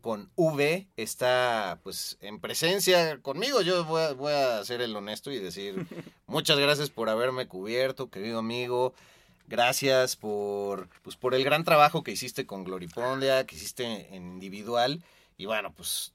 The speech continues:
Speaker 1: todo sea por la viajada, ¿no? Pero, pues, ahí anduve por Argentina. Estuvo, eh, estuvo chido, pero gracias por toda esa labor, mi querido amigo.
Speaker 2: Ah, qué chido, amigo. No, muchas gracias. Al contrario, y bienvenido de vuelta.
Speaker 1: Gracias. Qué chido que ya se puede acá en,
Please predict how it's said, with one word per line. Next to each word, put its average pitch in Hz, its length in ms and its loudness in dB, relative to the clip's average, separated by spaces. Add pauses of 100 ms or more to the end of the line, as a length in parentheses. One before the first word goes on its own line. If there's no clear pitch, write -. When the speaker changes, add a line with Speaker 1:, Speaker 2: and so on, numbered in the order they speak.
(420)
Speaker 1:
todo 131 220 2
sea 127 160 -2
por 110 240 -4
la 92 240 -6
viajada, 98 520 -2
¿no? 113 200 -8
Pero, 85 240 -10
pues, 80 240 -14
ahí 90 180 -8
anduve 92 340 -10
por 80 220 -14
Argentina. 76 960 -14
Estuvo, 113 680 -12
eh, - 240 -14
estuvo 120 360 -8
chido, 117 440 -8 (640)
pero 92 180 -8
gracias 107 220 -4
por 90 180 -16
toda 110 180 -4
esa 107 160 -8
labor, 87 400 -8
mi 82 120 -14
querido 85 240 -12
amigo. 82 340 -12 (340)
Speaker 2:
Ah, 120 280 2
qué 139 80 -12
chido, 139 260 0
amigo. 117 240 -2
No, 135 180 4
muchas 160 280 -2
gracias. 147 340 -2
Al 127 200 4
contrario, 143 540 6
y 139 60 6
bienvenido 123 460 4
de 139 100 8
vuelta. 113 580 2 (340)
Speaker 1:
Gracias. 110 380 0
Qué 135 140 -6
chido 143 240 -4
que 107 120 -8
ya 104 200 -2
se 101 100 -16
puede 95 240 -8
acá 87 280 -8
en, 85 140 -10